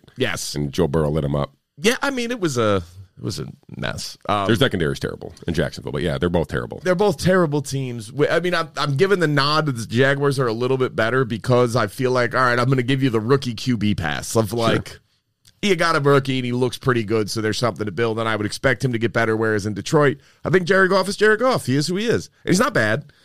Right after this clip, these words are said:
Speaker 1: He's a little below Baker Mayfield. Like, he's on the Rams, he could get the job done. Now you're on the Lions. Eh, it's not as good anymore, boys.
Speaker 2: No.
Speaker 1: It's, it's getting a little ugly. Um, after that, this is another, the, the three four spot, also a toss-up.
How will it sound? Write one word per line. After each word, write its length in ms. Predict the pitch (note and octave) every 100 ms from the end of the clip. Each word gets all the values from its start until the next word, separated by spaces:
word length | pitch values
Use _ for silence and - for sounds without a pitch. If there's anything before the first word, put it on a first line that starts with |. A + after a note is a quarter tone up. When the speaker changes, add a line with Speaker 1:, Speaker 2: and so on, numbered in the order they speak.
| _
Speaker 1:
He's 480 | - F#3+ F#3+ D#3 - _ _ -
a 80 | E3+
little 240 | E3 F#3
below 300 | F3 E3 C#3+
Baker 260 | C#3 D3+ F#3+
Mayfield. 420 | A3 - E2+ C#2
Like, 140 | C3
he's 300 | C3 C3+ - _
on 240 | B2+ C#3+ D#3+
the 80 |
Rams, 400 | D#3+ G#3+ F3 D#3
he 100 | C#3+
could 160 | B2+ A2
get 180 | A#2+ -
the 60 |
job 300 | C#3 F3 D3+
done. 300 | F#2+ F2+ C2+
Now 160 | F#2 G2+
you're 220 | A#2 B2
on 100 | C3
the 80 | C#3
Lions. 640 | D#3 E3 C#3+ A#2+ B2+ C3+ - _ _ _ - - - - - _ _ _ -
Eh, 300 | F3+ F3+ B2
it's 160 | G#2 -
not 160 | C#3
as 100 | C3+
good 220 | - C#3+
anymore, 400 | C#3 C3 D3+ D3
boys. 500 | C3 C3 C3+ C3+ - - C3
Speaker 2:
No. 60 | A2+
Speaker 1:
It's, 180 | - -
it's 120 | -
getting 220 | D3 C3
a 20 |
little 220 | C#3 C3+ C#3
ugly. 380 | C#3 B2 A2+ G#2 -
Um, 460 | C3 C3 B2 A2+ F#2 - _ _ - - _ _ _
after 300 | - F3+ D#3+
that, 380 | E3+ D#3+ F3 F3
this 160 | D#3 C#3+
is 100 | C#3
another, 300 | D3 D3+ C#3+
the, 220 | C#3 D3
the 240 | C#3 - C#3+
three 240 | F3 F#3
four 240 | D#3 E3
spot, 360 | D#3 D3 C3 -
also 320 | - C#3+ - C3+
a 60 |
toss-up. 540 | C3+ A#2+ G#2+ A2+ A#2